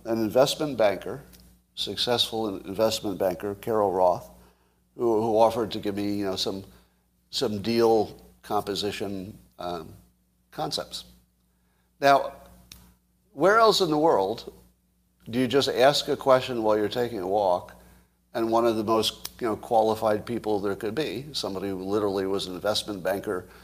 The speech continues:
successfully and retired from that, and you get immediate, useful, um, advice? At the same time, this was kind of blowing my mind a little bit,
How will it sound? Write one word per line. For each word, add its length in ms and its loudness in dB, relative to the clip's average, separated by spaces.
successfully 920 -4
and 320 -12
retired 460 -4
from 120 -12
that, 300 -8
and 240 4
you 60 2
get 220 6
immediate, 560 6
useful, 760 0
um, 360 4
advice? 480 0
At 120 -2
the 100 4
same 240 6
time, 260 8
this 140 2
was 160 0
kind 120 4
of 80 2
blowing 300 4
my 140 2
mind 240 2
a 40 -4
little 140 -2
bit, 240 -2